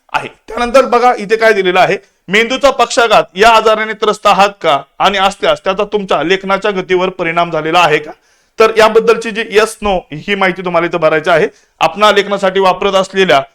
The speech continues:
हात दुखवलेला बाधित आहे का, तर त्यासाठी येस नो तुम्हाला इथं करायचं आहे. मग हे सगळं जे आहे, ते दिव्यांग व्यक्तींच्या बाबतीत तुम्हाला इथं इन्फॉर्मेशन भरायचं आहे.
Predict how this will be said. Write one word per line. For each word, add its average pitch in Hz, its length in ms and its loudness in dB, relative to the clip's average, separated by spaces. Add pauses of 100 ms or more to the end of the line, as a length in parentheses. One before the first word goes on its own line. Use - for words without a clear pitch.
(180)
हात 190 180 0
दुखवलेला 190 520 0
बाधित 175 320 -2
आहे 165 220 0
का, 175 200 -2 (380)
तर 175 40 -4
त्यासाठी 180 520 -4
येस 170 220 -2
नो 175 80 -4
तुम्हाला 151 280 -2
इथं 147 160 -6
करायचं 139 480 0 (380)
आहे. 151 380 -4
मग 185 100 -2
हे 214 140 2
सगळं 240 360 4
जे 240 80 2
आहे, 160 220 0
ते - 200 -12
दिव्यांग 180 400 -6
व्यक्तींच्या 165 500 -8
बाबतीत 180 300 -8 (300)
तुम्हाला 170 360 -2 (120)
इथं 160 160 -6
इन्फॉर्मेशन 147 580 -6
भरायचं 135 300 -2
आहे. 151 180 0